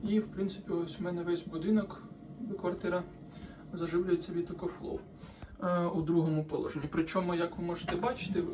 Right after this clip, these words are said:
через те, що він увімкнений у цю розетку, яка працює напряму від вхідної мережі, він мен-, EcoFlow в мене наразі працює в режимі Д Б Ж, тобто він просто як переноска, грубо кажучи.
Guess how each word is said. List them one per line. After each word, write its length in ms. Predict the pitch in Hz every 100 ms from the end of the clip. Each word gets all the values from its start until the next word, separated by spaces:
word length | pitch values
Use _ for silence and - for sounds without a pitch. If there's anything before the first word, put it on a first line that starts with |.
| -
через 200 | 170 170
те, 160 | - 165
що 160 | - 165
він 200 | 160 156
увімкнений 560 | 156 160 160 175 165 165
у 160 | 170
цю 180 | 160 170
розетку, 460 | 165 160 160 160 165
яка 240 | 147 170
працює 440 | 165 160 - 170
напряму 540 | 165 - 175 175 175 175 - - - -
від 280 | 165 165 -
вхідної 560 | 180 - - 170 170
мережі, 440 | 165 185 196 262 269 - - - - 170
він 180 | 190 202
мен-, 480 | 190 190 170 170
EcoFlow 380 | - 170 214 214
в 40 | 190
мене 180 | 175
наразі 340 | 165 165 185 175
працює 500 | - 180 - 220 214
в 120 | 170
режимі 360 | 156 165 170 160
Д 120 | 156
Б 120 | 156
Ж, 180 | 185 240 - - - - - - - -
тобто 540 | 170 - 170 160 156 151 147 143 - 147
він 180 | 175
просто 300 | - 175 -
як 180 | 165 151
переноска, 540 | - 147 143 - - - - - - - - -
грубо 260 | - 165 147
кажучи. 500 | 147 - - -